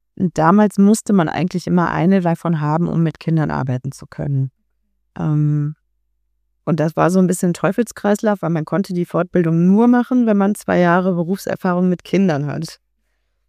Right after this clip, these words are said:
Das hat dich halt so ein bisschen ausgeschlossen. Und ja, dann war es eigentlich so, dass ich nach der Ausbildung eine Stelle bekommen hab in der Praxis,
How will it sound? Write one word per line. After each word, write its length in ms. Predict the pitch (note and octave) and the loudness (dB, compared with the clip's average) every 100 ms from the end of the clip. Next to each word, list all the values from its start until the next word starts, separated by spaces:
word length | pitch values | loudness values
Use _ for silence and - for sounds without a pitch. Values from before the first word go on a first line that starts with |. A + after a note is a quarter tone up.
| _ - | _ -10
Das 140 | E3+ | 0
hat 180 | E3+ - | 0 2
dich 120 | G#3 | 4
halt 180 | F3 F#3 | 4 4
so 40 | |
ein 80 | A#3 | 2
bisschen 220 | F#3 B3 | 2 0
ausgeschlossen. 840 | - C#4 - F#3+ - D3+ E3 F3 E3 | 0 0 0 -8 -2 0 0 -2 -2
Und 360 | D3 F3 E3 | -2 -2 -4
ja, 240 | - E3 D#3 | 0 2 4
dann 200 | D3 E3+ | 0 0
war 120 | F3 | -2
es 100 | E3+ | -2
eigentlich 340 | D3 E3 F#3 | -4 -4 -6
so, 80 | - | -4
dass 180 | D#3 D#3 | -4 -4
ich 80 | D#3 | -4
nach 160 | D#3 | -8
der 180 | E3 - | -8 -8
Ausbildung 460 | D#3 - C#3+ D3 D3 | -8 -8 -6 -4 -4
eine 140 | D#3+ | -4
Stelle 320 | D3+ E3 E3+ | -6 -4 -4
bekommen 340 | E3 D#3+ D#3 E3+ | -4 -6 -4 -4
hab 120 | D#3 | -4
in 100 | D#3+ | -4
der 80 | D3+ | -4
Praxis, 640 | - E3 - E3+ E3 - | -6 -12 -8 -6 -6 -8